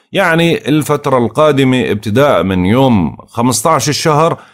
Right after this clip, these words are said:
تقريبًا بتبلش تشعر بنوع من أنواع الإيجابية بشكل متصاعد، حتى تنتقل الشمس وتعطي الإيجابية الكاملة لما تدخل للأسد يوم اثنين وعشرين الشهر.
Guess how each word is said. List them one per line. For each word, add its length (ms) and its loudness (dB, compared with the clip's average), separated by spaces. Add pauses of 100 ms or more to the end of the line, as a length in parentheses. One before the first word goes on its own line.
(200)
تقريبًا 480 0
بتبلش 680 0
تشعر 480 0
بنوع 340 2
من 160 2
أنواع 320 0
الإيجابية 720 0
بشكل 440 -2
متصاعد، 760 0
حتى 540 -2
تنتقل 560 -2
الشمس 480 -2
وتعطي 680 -2
الإيجابية 680 0
الكاملة 460 0
لما 240 0
تدخل 320 -6
للأسد 520 0
يوم 240 2
اثنين 300 0
وعشرين 480 -4
الشهر. 460 -6